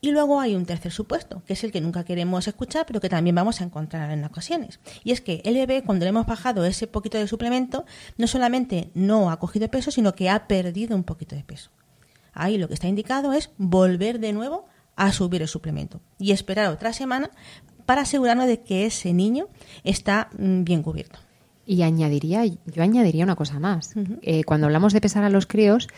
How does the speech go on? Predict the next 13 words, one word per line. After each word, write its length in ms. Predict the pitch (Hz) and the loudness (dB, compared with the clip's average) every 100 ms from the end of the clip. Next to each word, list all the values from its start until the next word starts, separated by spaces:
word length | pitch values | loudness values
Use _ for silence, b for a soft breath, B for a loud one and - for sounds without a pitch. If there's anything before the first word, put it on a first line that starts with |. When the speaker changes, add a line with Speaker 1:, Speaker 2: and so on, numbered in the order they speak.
| B B B - | B B B 0
Speaker 2:
solemos 400 | - 156 165 202 | 4 6 6 6
decir, 440 | 190 220 240 269 _ _ _ | 6 6 6 4 _ _ _
"Ha 140 | 170 | 0
crecido", 580 | 175 285 - 135 135 220 - _ _ _ _ | 4 4 4 2 2 -2 -4 _ _ _ _
porque 220 | 156 151 | 0 6
a 20 | |
veces 240 | 160 247 233 | 6 6 4
estamos 380 | 240 202 160 | 4 4 2
tan 260 | - 208 240 | 2 2 4
pendientes 720 | 240 185 143 131 131 135 139 | 4 4 2 0 -2 -2 -4
de 80 | - | -2
que 100 | 135 | -4
engorden 520 | 139 151 214 175 262 | 0 2 4 2 0